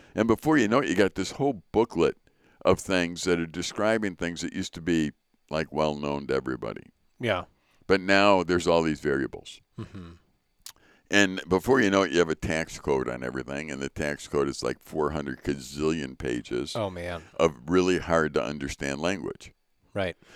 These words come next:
Speaker 1: Nobody should ever complain about the Bible being hard to understand, by the way, if you've ever read the tax code.
Speaker 2: Oh, or anything government.
Speaker 1: Yeah, so, so the government makes the Bible look like, um, you know, Aesop's fable kind of reading where, where it, n-, I shouldn't use Aesop's fables, but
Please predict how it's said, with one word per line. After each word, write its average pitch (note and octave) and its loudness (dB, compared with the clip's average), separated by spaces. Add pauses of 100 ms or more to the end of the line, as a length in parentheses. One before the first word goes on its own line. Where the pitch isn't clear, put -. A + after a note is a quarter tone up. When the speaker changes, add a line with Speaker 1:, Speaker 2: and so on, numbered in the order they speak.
(140)
Speaker 1:
Nobody A3 2
should C3+ 2
ever A2 6
complain F#2 0
about D2+ 4
the D2+ -2
Bible D#2 2
being F2+ -2
hard F#2+ 0
to F#2 -2
understand, F2+ -4
by F2 2
the E2 2
way, E2+ 6
if D#2 0
you've C#2 -4
ever D2 2
read D2 4
the C#2+ 0
tax D2 -2
code. E2+ -2 (320)
Speaker 2:
Oh, A2+ -2
or A2+ 0
anything C3+ 0
government. F#2 -4
Speaker 1:
Yeah, A2 8
so, G#2 6
so A2 6
the G#2 4
government A2 4
makes G2 2
the F#2+ -2
Bible F#2 4
look E2 4 (120)
like, D#2 0 (100)
um, C#2 -2 (500)
you D#2+ -4
know, E2+ 2
Aesop's E2+ 2 (180)
fable F2+ 6
kind D#2 -2
of C#2+ -4
reading C2+ -2
where, D#2+ 4
where D#2+ 6
it, D#2 4
n-, E2+ -2
I - 0
shouldn't F#2 -4
use E2 -2
Aesop's C#2+ -2
fables, B1+ -4
but D2+ 0